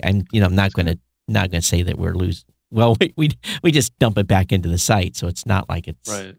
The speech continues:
Speaker 1: yeah.
Speaker 2: It's not like a profit-making
Speaker 1: No,
Speaker 2: endeavor.
Speaker 1: no. I,
Speaker 2: Yes.
Speaker 1: it, that, it's, I'm trying to figure out how to make it a profit, profit-making system, 'cause everyone else doesn't seem to care.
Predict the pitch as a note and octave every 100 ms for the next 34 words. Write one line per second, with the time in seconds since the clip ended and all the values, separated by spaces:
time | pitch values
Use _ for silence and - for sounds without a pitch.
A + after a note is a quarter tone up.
0 | _ F#2+ - F2+ - - A#2+ G#2 G#2+ A2
1 | - A2 G#2 G#2+ G#2 G2 G#2+ F#2+ F#2 A2+
2 | A#2+ G#2 F#2 G2+ G2+ G#2+ G#2 G#2 - G#2
3 | - G2 - _ - - G#2+ - F3 F#3+
4 | E3 D#3+ C#3 A2+ D3 C#3 A#2 G#2 G#2+ F#2
5 | - F#2 G2 F#2+ G#2 _ - G#2+ B2 G2+
6 | F#2+ G2 - F2+ - F#2+ F2+ G#2 A#2+ F3
7 | E3 C3 B2 A#2 G2+ - - - A#2+ A2+
8 | - A#2+ G#2 - D3+ A#2 D#2 F2